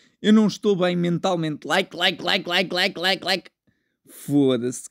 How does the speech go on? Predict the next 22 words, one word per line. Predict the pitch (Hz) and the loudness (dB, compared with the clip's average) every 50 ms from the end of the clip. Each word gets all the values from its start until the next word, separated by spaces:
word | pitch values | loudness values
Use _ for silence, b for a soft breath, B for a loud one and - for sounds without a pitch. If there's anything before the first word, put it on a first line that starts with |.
| _ | _
Quem | - 202 220 | 2 4 6
me | 214 190 | 6 4
dera | 185 196 196 196 | 4 4 2 2
ser | 180 - - 196 185 | 0 -2 0 0 0
amigo | 185 175 180 196 190 165 151 | 0 0 -2 -4 -4 -4 -4
da | 165 180 | -4 -4
Caro. | 160 - 180 175 196 220 | -4 -2 -2 -2 -2 -4
<laughs> | - - - - - 220 240 226 - 294 - - 440 - _ _ _ _ _ _ _ _ _ _ _ _ _ _ _ _ _ - - - - _ _ _ _ _ _ _ | -4 -4 -2 0 0 2 0 0 -2 -6 -10 -12 -16 -18 _ _ _ _ _ _ _ _ _ _ _ _ _ _ _ _ _ -20 -20 -20 -20 _ _ _ _ _ _ _
Ai, | - - 277 285 269 | 0 2 4 4 4
maninho, | 247 247 247 226 226 226 220 214 165 | 4 2 0 2 2 2 2 0 -2
podias, | - 196 196 226 262 277 254 240 | -2 -4 0 2 4 4 4 2
tipo, | - 302 240 202 - - | 0 0 -2 -2 -2 -4
pôr | - 262 262 240 | 0 2 4 4
o | 240 226 | 4 4
gosto? | 196 208 208 214 - - - - | 2 4 2 2 2 0 -6 -12
Damn, | 151 - - 247 269 285 285 269 262 247 240 226 214 202 185 170 156 | -12 -6 -2 0 2 2 2 2 2 4 4 4 2 2 0 -2 -2
bora, | 151 160 165 165 147 139 139 135 | -2 0 2 2 2 0 -2 -2
já | 151 175 170 | -4 -4 -4
tenho | - 165 165 160 160 160 | -4 -4 -4 -4 -4 -4
o | |
gosto | 147 151 156 143 - _ _ | -2 -2 -2 -4 -6 _ _
posto. | - 139 139 127 113 - _ _ | -8 -6 -6 -6 -6 -10 _ _